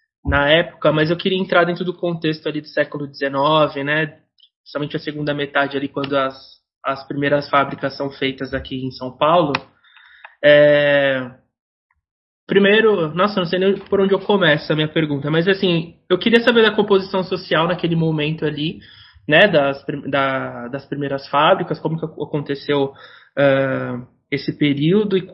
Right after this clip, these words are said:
e o que eu sinto em relação, principalmente do que eu vi dentro da, da faculdade, na, na graduação principalmente,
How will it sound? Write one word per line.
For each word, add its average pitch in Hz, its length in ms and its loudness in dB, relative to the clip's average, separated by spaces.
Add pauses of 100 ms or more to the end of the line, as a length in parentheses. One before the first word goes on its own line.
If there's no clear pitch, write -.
(140)
e 170 840 2 (960)
o 165 80 -8
que - 100 2
eu 262 100 6
sinto 220 520 4
em 170 80 0
relação, 160 880 0 (460)
principalmente 196 440 -2
do 226 120 -8
que 226 140 -2
eu 196 140 6
vi 165 480 -4 (380)
dentro 151 260 -6
da, 143 180 0
da 143 120 -6
faculdade, 143 800 0
na, 139 160 -4
na 139 120 -2
graduação 147 580 -2
principalmente, 143 920 -6